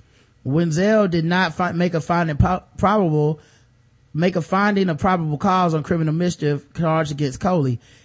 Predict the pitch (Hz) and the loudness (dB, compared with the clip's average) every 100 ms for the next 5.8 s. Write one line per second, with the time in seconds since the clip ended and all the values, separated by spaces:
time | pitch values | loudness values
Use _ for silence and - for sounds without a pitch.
0 | - 180 190 196 190 175 160 165 143 143 | -4 0 2 2 2 0 0 -2 0 -2
1 | 151 160 160 151 147 156 147 139 131 151 | 0 0 0 -2 -2 -2 0 -2 -2 0
2 | 143 135 175 170 156 143 127 131 120 117 | 0 -2 -2 -2 0 -2 -2 -2 0 -2
3 | 117 - - _ - 143 151 180 175 170 | -4 -12 -20 _ -2 0 2 2 2 2
4 | 165 185 160 151 135 147 143 131 - 147 | 2 2 2 0 0 0 0 -2 -4 -4
5 | 147 143 127 131 147 151 139 135 | -2 -2 -2 -2 -2 0 0 -2